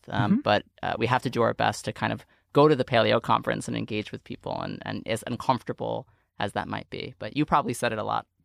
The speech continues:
Speaker 1: better than me, so I'll pause there.
Speaker 2: No, and it's like, you know,
Speaker 1: <laughs>
Speaker 2: community, and I, I think that's important. Like, community is important, and of course, you need to find other people you get along with. Like, you don't wanna be arguing and, you know, being patient and just listening all the time either.
Speaker 1: <laughs>
Speaker 2: Sometimes you just wanna be high-fiving and saying, "We're cool."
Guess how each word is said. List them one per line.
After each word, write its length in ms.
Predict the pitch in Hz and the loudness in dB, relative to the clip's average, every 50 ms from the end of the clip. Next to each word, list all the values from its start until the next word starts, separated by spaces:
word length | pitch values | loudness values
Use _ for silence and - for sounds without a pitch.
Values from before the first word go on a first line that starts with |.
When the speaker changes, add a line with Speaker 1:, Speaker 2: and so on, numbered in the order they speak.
| _ | _
Speaker 1:
better 180 | - 107 107 104 | 0 0 0 0
than 120 | 104 104 104 | 0 -2 -2
me, 160 | 107 101 98 | -2 -4 -4
so 120 | - - 107 | -2 0 0
I'll 120 | 110 117 | 0 0
pause 260 | - - 120 110 110 | 2 2 0 0 0
there. 320 | - 117 117 55 - - - - | -2 -4 -4 -4 -4 -6 -2 2
Speaker 2:
No, 180 | 208 269 285 - - | 4 6 6 6 6
and 120 | 247 247 247 | 4 4 2
it's 100 | - 254 | 4 4
like, 180 | 233 208 175 | 4 4 6
you 60 | 202 | 6
know, 80 | 196 180 | 6 6
Speaker 1:
<laughs> 120 | - - 175 | 6 6 4
Speaker 2:
community, 400 | 160 165 180 190 190 165 151 147 | 6 6 6 6 8 6 6 6
and 100 | 151 165 | 6 4
I, 160 | 175 160 165 | 2 2 2
I 40 | 175 | 2
think 160 | - 208 175 | 4 4 4
that's 160 | 170 165 - 175 | 4 4 4 2
important. 420 | 160 143 165 156 143 131 123 117 | 0 2 4 4 4 4 2 -2
Like, 160 | 110 120 - | -4 -4 -2
community 400 | - 151 147 160 175 180 180 180 180 | -2 0 2 4 4 4 4 4 4
is 80 | 160 | 4
important, 500 | 170 160 - 156 135 131 131 - 147 135 135 | 2 2 2 4 4 4 2 2 -2 -2 0
and 100 | 127 127 | -2 -2
of 160 | 120 - - | -4 -6 -4
course, 380 | - 151 139 135 139 - - - | -2 2 2 2 2 0 0 0
you 100 | 131 127 | 0 2
need 220 | 131 131 135 123 - - | 2 2 2 0 -2 -2
to 100 | 143 127 | -2 -2
find 320 | - - 135 127 123 123 | 0 0 0 2 2 2
other 160 | 120 113 123 | 0 0 0
people 300 | 117 135 123 117 - 131 123 | 0 0 -2 0 0 0 2
you 60 | 120 | 2
get 160 | 110 120 117 113 | 2 2 2 2
along 300 | 113 110 113 113 113 113 | 2 2 2 2 2 2
with. 240 | 113 113 110 - | 2 2 2 2
Like, 180 | 113 107 104 - | 0 -2 0 2
you 60 | 165 151 | 4 6
don't 120 | 170 165 | 6 6
wanna 140 | 156 139 127 | 6 4 4
be 120 | 117 120 117 | 2 2 4
arguing 640 | 113 110 113 113 113 120 117 113 110 110 110 113 | 4 4 2 2 2 0 0 2 2 0 0 0
and, 320 | 110 107 107 110 107 104 107 | 0 0 -2 -2 -4 -4 -4
you 80 | 107 | -4
know, 120 | 104 101 98 | -4 -4 -4
being 220 | 101 117 107 110 - | -2 -2 -2 -2 -2
patient 360 | - 110 104 - - 113 104 | -2 -2 -2 -2 -4 -4 -4
and 80 | 101 | -4
just 160 | 101 104 - - | -4 -4 -4 -4
listening 340 | 101 - - - 98 95 | -6 -4 -4 -4 -2 0
all 120 | 98 98 92 | 0 0 -2
the 80 | 98 | -2
time 260 | 101 - 104 95 92 98 | -2 -2 -4 -2 0 2
either. 360 | 120 135 127 120 98 98 - - 175 | 2 4 4 4 2 0 -2 -4 -6
Speaker 1:
<laughs> 140 | 151 - - | -6 -4 0
Speaker 2:
Sometimes 420 | - 175 151 143 151 143 139 123 | 2 4 4 6 6 4 4 2
you 80 | 113 110 | 0 0
just 160 | 120 113 - | -2 0 0
wanna 160 | 135 120 113 | 0 0 2
be 100 | 110 113 | 2 2
high-fiving 560 | 101 107 104 104 - - 113 104 101 104 107 104 | 2 2 2 0 2 2 0 2 2 0 0 0
and 100 | 104 104 | 0 0
saying, 200 | - 117 104 104 | 0 0 0 0
"We're 160 | 104 104 101 - | 0 -2 -2 -4
cool." 340 | - - 101 87 76 - | -4 -6 -6 -6 -6 -10